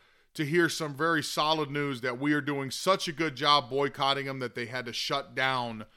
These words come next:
locations. And I'm not talking about their stores. I know they've been shutting those down for years. I'm talking about we had to shut down a theme park. That's what I'm talking about. I'm talking about something big, something that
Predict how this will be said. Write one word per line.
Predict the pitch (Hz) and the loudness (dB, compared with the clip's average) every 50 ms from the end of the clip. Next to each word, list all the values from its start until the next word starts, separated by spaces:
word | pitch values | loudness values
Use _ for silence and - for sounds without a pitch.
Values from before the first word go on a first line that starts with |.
| - - - - - - _ - | -20 -20 -20 -20 -20 -20 _ -6
locations. | 127 131 123 - 143 135 120 113 - - 104 95 92 | -4 -4 -4 -4 -4 -4 -4 -4 -4 -8 -10 -12 -12
And | 104 113 | -10 -8
I'm | 120 135 | -6 -2
not | 165 165 156 | -2 -2 -2
talking | - 156 147 139 143 | 2 0 0 0 0
about | 143 139 135 135 | 0 0 0 0
their | - 139 123 | 0 -2 -6
stores. | - - - 135 127 127 131 127 120 | -4 -4 -4 -4 -2 -2 -2 -4 -4
I | 120 | -6
know | 120 | -8
they've | 120 123 127 | -6 -6 -8
been | 123 120 | -8 -8
shutting | - - 143 123 123 | -8 -8 -8 -8 -8
those | 120 117 107 | -10 -10 -8
down | 120 120 117 117 113 | -6 -6 -6 -6 -8
for | - 117 | -10 -10
years. | 117 123 127 127 120 120 120 - - - - - - - | -8 -6 -4 -2 -2 -2 -4 -6 -10 -20 -20 -18 -10 -2
I'm | - 160 156 | -2 -2 0
talking | - 190 175 156 143 147 | 2 2 2 2 2 0
about | 143 147 139 139 135 | 2 2 2 2 2
we | 143 143 | 2 2
had | 147 139 | 2 2
to | 127 120 | 0 0
shut | - - 156 135 120 | -4 -2 -4 -4 -2
down | 131 123 117 107 | -4 -4 -4 -6
a | 98 | -10
theme | - 120 117 107 | -10 -10 -10 -10
park. | 90 101 92 85 80 - - - _ _ _ _ _ _ | -10 -12 -12 -12 -12 -14 -18 -20 _ _ _ _ _ _
That's | - 127 131 - | -12 -12 -10 -8
what | 143 117 | -8 -8
I'm | 107 95 | -8 -8
talking | - 95 85 - 87 85 | -8 -8 -8 -8 -12 -14
about. | 80 82 82 87 | -12 -12 -10 -10
I'm | 101 123 | -10 -6
talking | - 160 151 131 117 117 | 0 0 0 0 0 -4
about | 107 101 98 | -8 -10 -10
something | - - 120 110 117 104 92 | -10 -12 -12 -12 -12 -14 -10
big, | 110 117 117 117 110 - - - - - - - | -8 -6 -6 -6 -8 -10 -16 -20 -20 -20 -18 -10
something | - - 175 170 - - 175 156 | -4 0 0 0 0 -2 -4 0
that | 151 147 143 135 127 - | 2 2 4 2 0 -2